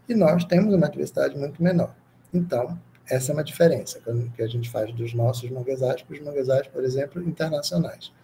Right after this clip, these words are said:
Produtividade, não, eu acho que a gente tá no, no meio dessa produtividade de várias florestas, tro-, é, desde tropicais até de só de manguezais, a gente tem uma produção que é muito similar,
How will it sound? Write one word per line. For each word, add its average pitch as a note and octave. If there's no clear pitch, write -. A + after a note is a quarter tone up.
Produtividade, A3+
não, G3+
eu D#3+
acho E3+
que F3
a E3
gente D#3
tá D3+
no, D3
no C#3
meio C3+
dessa C#3+
produtividade C#3+
de B2+
várias C3
florestas, C3
tro-, C3
é, A2+
desde E3
tropicais D3
até C#3+
de C3+
só C#3
de C3
manguezais, C#3
a D3+
gente E3
tem E3+
uma E3+
produção E3
que E3+
é -
muito D3+
similar, D#3+